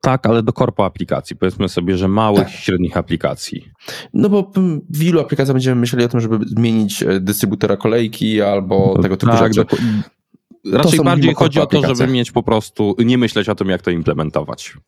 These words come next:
Speaker 2: Więc dapr też mnie jak najbardziej cieszy, że się pojawił.
Speaker 1: Wiesz co, jedną rzecz, którą dorzucę, obstawiam, że pojawiło się też, bo pojawiły się takie rzeczy wintegrowane teraz w całe to api, takie jak workflowy czy distributed locki,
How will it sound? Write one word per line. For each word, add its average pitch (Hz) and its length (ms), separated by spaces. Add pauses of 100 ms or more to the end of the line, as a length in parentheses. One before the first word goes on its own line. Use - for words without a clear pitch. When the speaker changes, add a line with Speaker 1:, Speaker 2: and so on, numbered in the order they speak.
(100)
Speaker 2:
Więc 107 160
dapr 127 280 (200)
też 143 240
mnie 135 60
jak 117 100
najbardziej 113 260
cieszy, 127 260
że 113 100
się 107 120
pojawił. 85 380 (560)
Speaker 1:
Wiesz 120 200
co, 143 180 (220)
jedną 131 600
rzecz, 123 160
którą 113 280
dorzucę, 110 400 (160)
obstawiam, 135 680
że 107 100
pojawiło 104 500
się 90 180
też, 110 300
bo 101 160
pojawiły 107 580
się - 160
takie 107 320
rzeczy 98 880 (140)
wintegrowane 95 640
teraz 82 540 (100)
w - 40
całe 95 320
to 87 200
api, 92 440 (460)
takie 104 260
jak 101 260
workflowy 101 880
czy - 140
distributed 90 580
locki, - 320